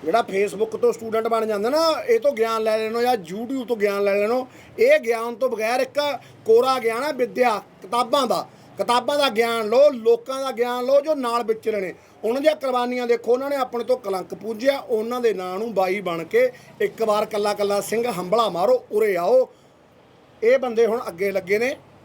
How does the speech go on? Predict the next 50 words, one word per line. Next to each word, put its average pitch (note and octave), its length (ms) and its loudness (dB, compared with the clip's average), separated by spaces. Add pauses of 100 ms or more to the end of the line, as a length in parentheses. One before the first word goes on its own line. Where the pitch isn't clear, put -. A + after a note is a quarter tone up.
(180)
ਜੋ C#4 400 4 (220)
ਗੱਲਾਂ A3 260 -2
ਕੌੜੀਆਂ A3 360 -2
ਕਸੈਲੀਆਂ A3 520 0
ਸੀ A3 100 -8
ਸਭ B3 280 0
ਮਨਾਂ A#3 240 -4
ਚੋਂ G#3 140 -6
ਕੱਢੋ। B3+ 420 0 (540)
ਨੇਕ B3 320 4
ਬੰਦੇ B3 240 0
ਹੀ B3 120 -2
ਅਗਵਾਈ A3 320 -4
ਕਰਨਗੇ, B3+ 500 -2 (380)
ਹਨਾ। B3+ 260 -2
ਅਸੀਂ F#3 140 -6
ਤਾਂ B3 140 0
ਦਾਸ F#3+ 380 0
ਹਾਂ, G#3+ 80 -2
ਦੇਖੋ, A3 420 0 (340)
ਅਸੀਂ F#3+ 160 -6
ਤਾਂ A3+ 200 0
ਜਿਵੇਂ G3+ 260 0
ਹੁਕਮ G#3 260 0
ਕਰਨਗੇ A3+ 320 2
ਅੱਜ F3+ 180 -4
ਆ G#3 120 2
ਕੇ G#3+ 80 2
ਫੇਰ F#3+ 220 -2
ਉਰੇ G#3 140 0
ਰਹਿਣਾ, G#3+ 360 -2
ਰਹਿਣਾ, G3 300 0
ਰਹਿ D#3 140 0
ਵੀ F3+ 120 -4
ਜਾਵਾਂਗੇ C#3 360 -2
ਨਾ। G3 180 -2 (1040)
ਅੰਮ੍ਰਿਤਪਾਲ G#3+ 600 2
ਦੇ A3+ 80 4
ਵੀ B3 100 -8
ਪਹੁੰਚੋ A3+ 400 -4
ਕੱਲ੍ਹ A#3 200 -2
ਨੂੰ, B3+ 100 -6
ਵੱਧ A3 160 -4
ਤੋਂ G#3 140 -2
ਵੱਧ A3 180 -4
ਉੱਥੇ F#3 220 -6
ਵੀ A3 100 -4
ਜਾਣਾ G3 180 -4
ਜ਼ਰੂਰੀ F3+ 360 -8
ਆ। - 20 -14